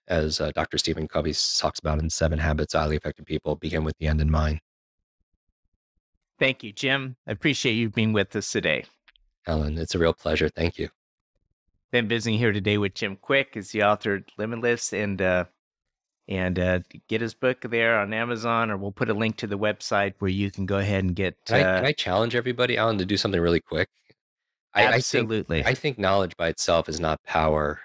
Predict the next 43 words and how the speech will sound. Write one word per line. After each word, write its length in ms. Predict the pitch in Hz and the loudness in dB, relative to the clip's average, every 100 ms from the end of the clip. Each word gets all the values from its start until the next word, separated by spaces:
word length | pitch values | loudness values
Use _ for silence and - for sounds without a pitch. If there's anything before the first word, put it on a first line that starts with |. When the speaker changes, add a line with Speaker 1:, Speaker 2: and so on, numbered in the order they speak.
| - | -10
Speaker 1:
You, 120 | 85 | -4
we 100 | 82 | 0
hear 160 | 92 85 | 2 4
it 60 | |
a 60 | 78 | 2
lot. 360 | 78 76 76 | 2 0 0
I 100 | 80 | -2
think 380 | 78 87 80 - - _ _ _ | 0 0 0 -2 -16 _ _ _
it 180 | 95 87 | -2 0
has 200 | 87 - | 0 0
the 80 | 82 | -4
potential 440 | - 85 - 82 | -4 -2 0 0
to 40 | |
be 120 | 80 78 | -2 -2
power, 500 | - 78 76 73 - _ | 0 2 2 0 -6 _
but 100 | 80 | -6
knowledge 420 | 80 87 85 78 | 0 2 2 0
times 340 | - 78 78 - 85 | -4 -4 -4 -6 -4
action 580 | 80 - _ - 76 | -4 -4 _ -6 -4
equals 380 | 80 80 - 76 | -4 -6 -4 -6
power. 440 | - 78 76 73 - _ _ _ 90 | -2 0 0 -2 -4 _ _ _ -6
And 80 | |
I 40 | 80 | -4
think 180 | 101 98 | -2 0
one 120 | 107 | 2
of 40 | |
the 60 | 82 | 2
best 340 | 87 90 - | 0 0 0
ways 280 | 87 82 76 | 0 2 0
to 80 | 78 | -2
learn 240 | 80 80 | -2 -4
faster 400 | - 82 80 78 | 0 0 0 -2
is 100 | 76 | -4
to 80 | 82 | -4
teach 260 | - 80 - | -6 -8 -8
it 80 | |
to 80 | 87 | -4
somebody 320 | - 78 76 | -4 -2 -2
else. 320 | 78 80 76 78 | 0 0 -2 -6
And 80 | |
I 40 | 78 | -2
really 180 | 92 85 | 0 0
appreciate 680 | - 92 85 - 76 73 | -2 -2 0 2 0 -4